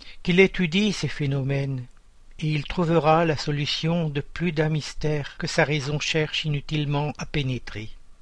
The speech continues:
Question quatre cent quarante-six.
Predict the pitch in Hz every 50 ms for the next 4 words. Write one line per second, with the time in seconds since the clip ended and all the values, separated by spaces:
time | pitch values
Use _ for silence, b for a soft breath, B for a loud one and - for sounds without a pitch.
0 | - - - - - - - - - - - - - b b b b b b b
1 | b b - - 180 175 - - - - - 151 156 156 147 147 - - 165 156
2 | - - - 151 139 - - 139 127 127 135 127 113 - - - 113 110 - -
3 | - - -